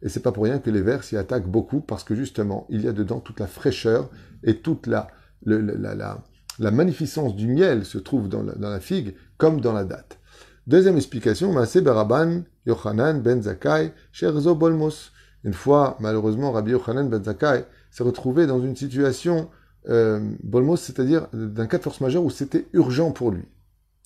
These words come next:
Ve'alar ve'ashav mizracha shel te'ena ve'itrapa. Et il est parti, qu'est-ce qu'il a fait, Rabbi Yochanan ben Zakkai ? Sous un arbre de figuier et a guéri. Amrulo, mana lechaha. Amar lahem, mi David.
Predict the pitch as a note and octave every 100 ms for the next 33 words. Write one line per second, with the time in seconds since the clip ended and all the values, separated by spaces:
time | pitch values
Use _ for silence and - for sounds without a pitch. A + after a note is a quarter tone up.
0 | - - - _ A2 C3+ E3 F#3+ D#3 C3
1 | - F3 C#3+ B2+ A2+ G#2 - B2 C#3+ B2+
2 | A2 B2 G#2 G2+ C3 E3 - _ _ -
3 | A2 G#2+ G#2 F#2+ G2+ G2 G2 G2+ - A#2
4 | A#2 B2 G#2 - C3+ A#2 G2 A2 F#2+ A#2+
5 | G#2+ G#2+ G#2+ A2 G#2 F#2 F#2 C3+ D3 D3+
6 | - _ - A2+ A#2 C3 C3+ G2 G2 F2+
7 | - A2+ F2+ G2+ C#3 - - B2 - A2+
8 | A2+ C3 C3+ A2+ G#2+ _ _ - G2 F#2+
9 | D#3+ E3+ C#3 A2 - _ - A2 D3+ B2
10 | G2+ G2+ E2+ F#2 - _ _ _ - F#2+
11 | B2 C#3 A2+ B2+ C#3 B2+ G#2 - _ _
12 | - G#2+ F#2+ G2 B2 G2 -